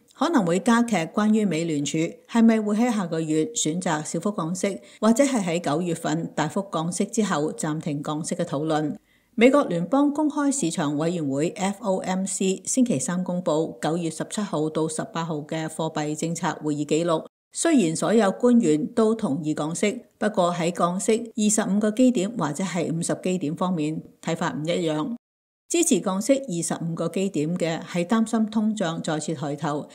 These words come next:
因為就業市場穩定；支持降息五十個基點嘅係因為考慮通脹有所進展，平衡就業市場風險。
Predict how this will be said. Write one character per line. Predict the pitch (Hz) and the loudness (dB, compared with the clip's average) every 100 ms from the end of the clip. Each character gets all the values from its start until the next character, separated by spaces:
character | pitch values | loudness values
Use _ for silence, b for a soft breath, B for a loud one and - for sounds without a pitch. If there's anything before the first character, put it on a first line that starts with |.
| B B | B B
因 | 269 262 | 6 8
為 | 185 | 6
就 | 185 | 2
業 | 202 202 | -2 -4
市 | - 196 | -2 -2
場 | 202 143 | 0 0
穩 | 139 170 | -2 -2
定； | 170 165 - B B _ | 0 0 -2 B B _
支 | 220 | 0
持 | 208 156 | 2 2
降 | 165 175 | 0 0
息 | 180 220 220 | 4 2 2
五 | 170 | -4
十 | 170 175 | -2 -4
個 | 175 175 | -2 0
基 | 220 233 | 2 2
點 | 220 160 | 2 -2
嘅 | 180 160 180 B - | -2 -2 -4 B 0
係 | 247 | 4
因 | 277 | 6
為 | |
考 | 233 151 185 | 4 2 0
慮 | 170 165 | 0 0
通 | 208 208 | 0 0
脹 | 190 165 | 0 -2
有 | 156 135 | -2 -2
所 | 156 143 | -2 -2
進 | 170 156 156 | 0 -2 0
展， | 143 170 202 B _ | 0 0 -4 B _
平 | 214 208 | 0 2
衡 | 208 202 | 2 0
就 | 220 208 | 0 0
業 | 196 190 | 0 -2
市 | 160 | -2
場 | 160 127 | -2 -4
風 | - 175 | -4 -4
險。 | 165 135 - | -2 -2 -2